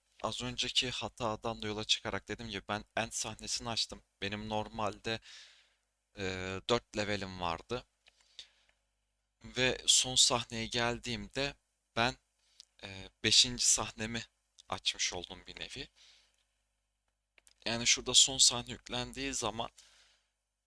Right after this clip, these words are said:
yani benim normalde levelim işte dördüncü indekste, bir sonraki sahneye geçtiğinde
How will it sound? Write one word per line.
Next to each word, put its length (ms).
yani 340
benim 240
normalde 640
levelim 380
işte 220
dördüncü 500
indekste, 580
bir 60
sonraki 340
sahneye 340
geçtiğinde 400